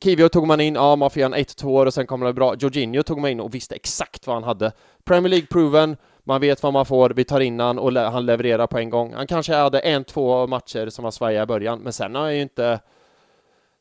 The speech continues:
sen har han ju liksom levererat på hö-, högsta nivå, för att han är ju på högsta nivå på det han gör.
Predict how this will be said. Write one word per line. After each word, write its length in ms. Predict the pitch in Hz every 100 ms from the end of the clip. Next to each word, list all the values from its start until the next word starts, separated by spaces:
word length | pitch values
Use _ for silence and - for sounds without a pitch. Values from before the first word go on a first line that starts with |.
| -
sen 180 | 165
har 60 | 135
han 80 | 196
ju 60 |
liksom 240 | 208 202 196
levererat 580 | 196 185 143 147 196 -
på 280 | 170 156 147 147 147
hö-, 360 | 151 143 135
högsta 320 | 143 139 -
nivå, 360 | 127 131 185 113
för 120 | -
att 120 | 135
han 200 | 135 127 -
är 200 | 131 110
ju 220 | 123 180 - _
på 120 | 143
högsta 320 | 127 139 - 120
nivå 240 | 117 104
på 100 | 120
det 100 | 107
han 140 | 104
gör. 320 | 117 147 -